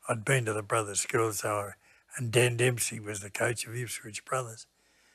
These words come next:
So I went to Brothers and, um, played there for a couple of years. But, but, and it was there that, um, Dud Beatty from Railways,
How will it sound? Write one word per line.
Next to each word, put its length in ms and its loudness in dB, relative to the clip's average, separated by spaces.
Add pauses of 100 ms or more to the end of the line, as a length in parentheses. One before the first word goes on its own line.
So 220 4
I 120 4
went 300 -2
to 240 -6
Brothers 560 -4 (880)
and, 300 -2
um, 500 -4 (160)
played 320 2
there 360 2
for 160 -20
a 40 -20
couple 320 -2
of 60 -6
years. 380 -12 (540)
But, 160 -6 (240)
but, 200 -8
and 140 4
it 80 2
was 220 4
there 320 8
that, 260 -2 (720)
um, 540 0 (320)
Dud 240 6
Beatty 260 2
from 300 -8
Railways, 680 2